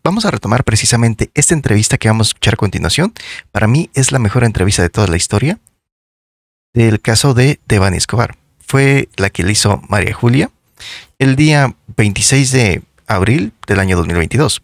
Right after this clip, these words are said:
Para mí, como dije, es la mejor entrevista de todas. Sobre todo porque si consideramos el momento en el que se lleva a cabo la entrevista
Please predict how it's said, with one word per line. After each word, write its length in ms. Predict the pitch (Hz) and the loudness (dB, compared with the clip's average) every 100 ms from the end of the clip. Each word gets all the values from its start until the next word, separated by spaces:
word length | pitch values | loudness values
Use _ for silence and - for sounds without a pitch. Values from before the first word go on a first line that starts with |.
| _ | _
Para 180 | 104 101 | -2 0
mí, 160 | 143 | 0
como 180 | 170 113 | 0 0
dije, 260 | 113 - - | 0 0 -4
es 280 | - 123 - - _ - | -2 -2 -2 -8 _ -6
la 160 | 98 | -6
mejor 320 | - - 120 - | -4 -2 0 0
entrevista 420 | - 90 104 76 | 0 0 0 0
de 80 | - | -2
todas. 380 | 156 - - - _ _ _ - - - - _ _ _ _ _ - | -2 -4 -6 -12 _ _ _ -18 -16 -18 -20 _ _ _ _ _ -4
Sobre 280 | - 131 | 0 0
todo 160 | 131 220 | 2 0
porque 480 | - - - 104 98 - | 0 -4 0 2 0 -4
si 180 | - - | -4 -2
consideramos 720 | - 117 117 120 151 175 156 - | 2 2 4 2 2 0 -2 0
el 120 | 107 | 2
momento 380 | 98 117 170 214 | 2 2 2 0
en 60 | |
el 40 | 185 | -2
que 80 | - | -2
se 140 | 107 | 0
lleva 160 | 104 120 | 0 0
a 40 | |
cabo 220 | - 127 | 2 2
la 60 | 113 | 2
entrevista 520 | 92 92 98 - - | 2 2 0 0 -4